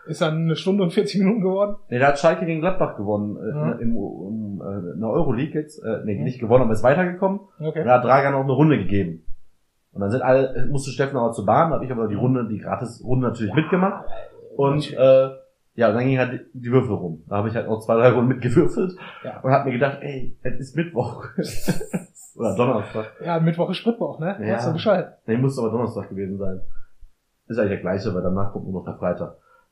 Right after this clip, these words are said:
Speaker 2: Ähm, ja, das so dazu und, ähm, ja, ich mach jetzt eine kleine Pause.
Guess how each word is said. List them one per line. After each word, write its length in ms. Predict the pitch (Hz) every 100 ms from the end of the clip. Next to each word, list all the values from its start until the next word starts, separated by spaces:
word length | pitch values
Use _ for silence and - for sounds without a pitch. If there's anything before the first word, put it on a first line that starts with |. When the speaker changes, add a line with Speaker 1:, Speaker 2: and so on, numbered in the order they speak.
| -
Speaker 2:
Ähm, 400 | 139 139 139 147 - _ _ _ _ _ _ _ _ _ -
ja, 280 | 104 110 87
das 220 | 127 127
so 160 | 123 98
dazu 480 | 117 127 - 135 -
und, 480 | 110 107 107 107 -
ähm, 340 | 104 95 95 - _ _ _ - -
ja, 160 | 107
ich 60 | 107
mach 160 | 156 185
jetzt 140 | 175
eine 100 | 151
kleine 220 | 151 135
Pause. 540 | - 135 190 160 196